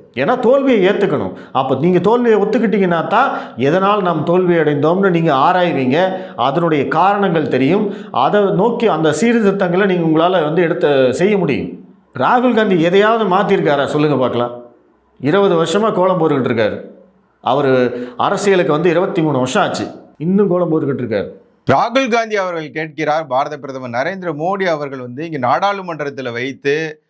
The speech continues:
Speaker 2: அமெரிக்க அதிபர் ட்ரம்ப் அவர்கள் இந்த பகல்காம் தாக்குதல் விஷய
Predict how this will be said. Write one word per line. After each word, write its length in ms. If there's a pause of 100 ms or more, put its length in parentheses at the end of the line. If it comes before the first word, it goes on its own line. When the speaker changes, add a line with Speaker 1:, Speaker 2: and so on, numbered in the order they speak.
(140)
Speaker 2:
அமெரிக்க 520
அதிபர் 520
ட்ரம்ப் 280
அவர்கள் 600
இந்த 380
பகல்காம் 520
தாக்குதல் 500
விஷய 460